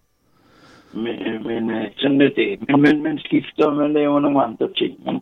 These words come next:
bytter om på noget, der kommer nogle nye udfordringer, som man skal, man skal ud og prøve. Der har, har været, jeg har spillet mange forskellige steder i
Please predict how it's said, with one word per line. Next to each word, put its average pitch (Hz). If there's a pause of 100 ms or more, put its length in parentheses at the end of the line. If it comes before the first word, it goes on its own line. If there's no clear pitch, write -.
bytter 139
om 127
på -
noget, 117
der -
kommer 131
nogle 131
nye 131
udfordringer, 123 (120)
som -
man -
skal, - (800)
man 131
skal 135
ud 123
og 123
prøve. - (220)
Der -
har, - (760)
har 131
været, 139 (240)
jeg -
har 151
spillet 160
mange 139
forskellige 139
steder 139
i 131